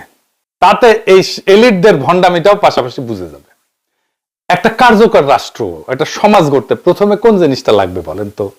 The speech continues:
একটা জিনিস লাগবেই, ওইটা ছাড়া আপনি সমাজ বা রাষ্ট্র গড়তে পারবেন না,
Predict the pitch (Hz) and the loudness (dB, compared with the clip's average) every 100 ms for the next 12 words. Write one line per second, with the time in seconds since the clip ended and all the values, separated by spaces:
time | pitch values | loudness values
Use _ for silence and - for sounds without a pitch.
0 | _ _ _ _ _ _ - 208 214 262 | _ _ _ _ _ _ -2 0 2 4
1 | 254 240 220 202 143 156 190 117 120 147 | 4 2 0 0 2 4 4 2 -4 -4
2 | 175 196 185 180 190 - 190 202 214 - | -2 0 0 0 -4 0 4 2 2 -8
3 | _ - 147 156 - 170 175 - 147 143 | _ 0 2 2 0 -2 0 0 0 0
4 | 135 147 135 | 0 0 -2